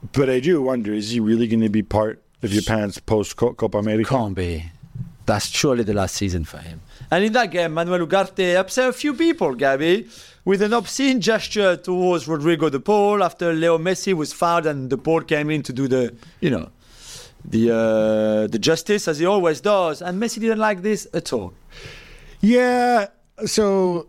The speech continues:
Speaker 1: Messi came out, and it's funny because, maybe because he's little, I still think of Messi as being kind of like a kid.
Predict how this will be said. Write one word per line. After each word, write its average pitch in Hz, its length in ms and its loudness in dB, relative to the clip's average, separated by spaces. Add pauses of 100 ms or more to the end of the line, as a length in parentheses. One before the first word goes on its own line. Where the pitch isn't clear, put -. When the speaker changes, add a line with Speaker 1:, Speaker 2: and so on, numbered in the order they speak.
(100)
Speaker 1:
Messi 196 340 0
came 170 240 0
out, 131 140 -2
and 143 100 0
it's 160 180 -2
funny 190 280 0
because, 120 540 -2 (100)
maybe 220 280 0
because 175 240 -2
he's 131 180 -4
little, 104 340 0
I 110 80 -6
still 190 220 -4
think 113 380 -2
of 107 160 0
Messi 98 500 0
as 90 120 -2
being 90 560 0 (420)
kind 107 240 0
of 87 100 -4
like 90 220 -4
a 95 60 -8
kid. 107 480 -2